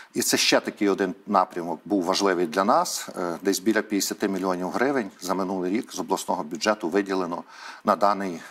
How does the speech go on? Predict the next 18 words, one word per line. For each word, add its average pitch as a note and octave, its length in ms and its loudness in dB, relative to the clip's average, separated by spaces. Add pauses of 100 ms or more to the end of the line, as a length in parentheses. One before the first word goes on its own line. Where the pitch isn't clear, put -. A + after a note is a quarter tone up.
(140)
е, E2+ 120 -4 (300)
пріоритет. F#2+ 540 0 (1040)
Е, - 120 0
ще - 220 4
такий, C#3+ 560 2 (200)
е, G2+ 140 2
важливий A2+ 420 2
напрямок — A#2 680 2 (260)
це G#2 340 4 (200)
питання G#2 360 0
укриття. - 540 -4 (1000)
На A2+ 80 4
останній G2+ 360 2
сесії C3+ 420 2
обласної F#2 420 0
ради G#2+ 320 2
ми F2+ 140 -2
виділили F2+ 580 2